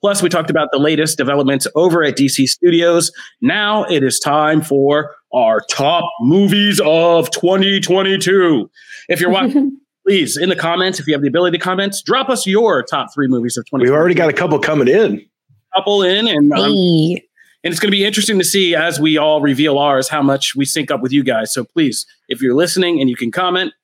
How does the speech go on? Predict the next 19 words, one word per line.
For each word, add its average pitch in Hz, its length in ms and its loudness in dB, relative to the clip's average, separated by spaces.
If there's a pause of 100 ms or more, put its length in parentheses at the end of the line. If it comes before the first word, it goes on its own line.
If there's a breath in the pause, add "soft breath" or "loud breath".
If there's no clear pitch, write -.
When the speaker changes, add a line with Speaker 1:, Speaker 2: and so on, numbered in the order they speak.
(160)
Speaker 1:
we 131 160 0
would 120 180 -2
love 156 280 2
to - 100 -4
know 143 160 0
what 139 180 0
your 131 100 -2
top 131 280 -6
three 139 140 0
movies 120 400 -4
of 151 260 -2
twenty 143 280 -2
twenty-two 131 720 -4 (440)
were. 170 520 -2 (120)
So 120 200 -4
share 151 240 -2
'em 139 100 0
with 131 180 -2
us. - 280 -8